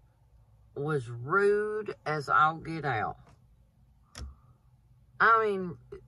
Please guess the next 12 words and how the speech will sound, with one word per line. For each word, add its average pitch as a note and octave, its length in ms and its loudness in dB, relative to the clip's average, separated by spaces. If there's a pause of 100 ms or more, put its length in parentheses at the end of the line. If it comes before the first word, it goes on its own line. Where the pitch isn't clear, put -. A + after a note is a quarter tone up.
(140)
exceptionally D3 1400 -6 (120)
rude. A#2 520 -4 (2000)
Um, C3 460 -4 (400)
you G3+ 140 -4
know, E3 260 2
he F3+ 160 -4
said, E3 380 -8 (120)
I D3+ 120 -4
gave D3+ 240 -8
him D#3 180 -6
my C#3 140 2
order D#3+ 500 2